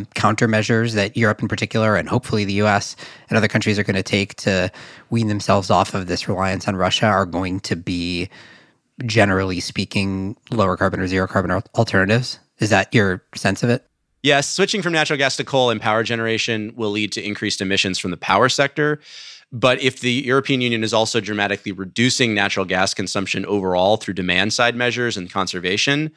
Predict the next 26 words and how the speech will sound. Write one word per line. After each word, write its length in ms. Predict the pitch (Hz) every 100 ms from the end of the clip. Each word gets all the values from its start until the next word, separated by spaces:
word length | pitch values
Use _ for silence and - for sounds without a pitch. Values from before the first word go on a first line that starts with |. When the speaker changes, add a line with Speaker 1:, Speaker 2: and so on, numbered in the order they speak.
| - - - -
Speaker 2:
it 140 | 120
may 180 | 127 139
be 120 | 131
that 120 | 113
that 220 | 95 101 98
nets 260 | 87 -
out, 300 | 87 80 82
that 260 | 101 98 92
the 120 | 104
reduction 440 | 101 113 117 - 107
in 120 | 98
total 280 | 110 104 95
gas 300 | 95 92 -
burn 500 | 98 90 90 87 - _ - _ _
is 240 | 110 98 104
enough 440 | 98 101 98 -
that 200 | 101 92
it 380 | 101 92 90 -
compensates 580 | - 107 101 - 92 -
for 100 | 98
the 260 | 90 90 - -
temporary 500 | 113 101 101 87 95
increase 380 | 95 - 95 -
in 40 |
emissions 640 | 85 87 - 87 85 87 -
in, 420 | 92 85 85 82